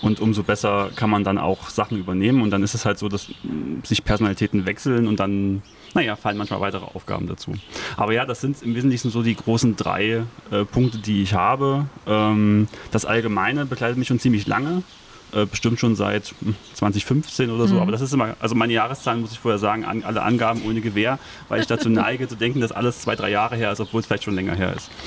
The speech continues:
Speaker 1: Das, äh, werde ich öfters dann <laughs> darauf hingewiesen, dass das so nicht stimmt, aber deswegen, also das sind jetzt meine gefühlten Jahreszahlen.
Speaker 2: Okay. Ähm, wie, gehen wir mal zurück an, an den Anfang,
Speaker 1: Ja.
Speaker 2: ähm, Sebastian. Wie, äh, bist du denn überhaupt mit dem C S D, mit Leipzig irgendwie in, in, in Verbindung getreten? Wie kam das?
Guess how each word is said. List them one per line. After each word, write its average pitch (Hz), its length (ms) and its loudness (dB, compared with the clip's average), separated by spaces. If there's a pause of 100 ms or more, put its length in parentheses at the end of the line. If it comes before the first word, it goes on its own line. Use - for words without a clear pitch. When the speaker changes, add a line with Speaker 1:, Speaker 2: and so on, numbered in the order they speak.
(260)
Speaker 1:
Das, 104 300 -2
äh, 101 240 2
werde 113 140 0
ich 113 100 -6
öfters 135 300 0
dann 135 200 0
<laughs> - 100 -14
darauf 123 140 0
hingewiesen, 156 440 2
dass 127 100 2
das 123 120 0
so 135 120 2
nicht 127 140 0
stimmt, 180 280 0
aber 117 300 2
deswegen, 117 420 0
also 110 180 -2 (120)
das 147 100 -2
sind 160 80 0
jetzt 135 140 0
meine 110 160 0
gefühlten 110 340 -4
Jahreszahlen. 90 580 -2 (360)
Speaker 2:
Okay. 220 240 4 (640)
Ähm, 214 320 2
wie, 220 360 2 (260)
gehen 220 200 2
wir 302 80 2
mal 269 160 0
zurück 240 240 -2
an, 214 200 0
an 208 140 2
den 202 120 4
Anfang, 165 460 0
Speaker 1:
Ja. 160 120 0
Speaker 2:
ähm, 165 160 2
Sebastian. 170 720 2
Wie, 277 320 8
äh, - 180 -2 (260)
bist 262 280 2
du 277 40 -4
denn 254 140 2
überhaupt 226 380 0
mit 240 100 6
dem 220 160 2
C 220 220 4
S 208 100 0
D, 247 240 6
mit 240 160 6
Leipzig 214 380 2
irgendwie 240 340 6
in, 226 140 4
in, 233 240 6
in 226 120 6
Verbindung 240 440 4
getreten? 175 340 4
Wie 220 80 6
kam 247 300 4
das? 156 240 -2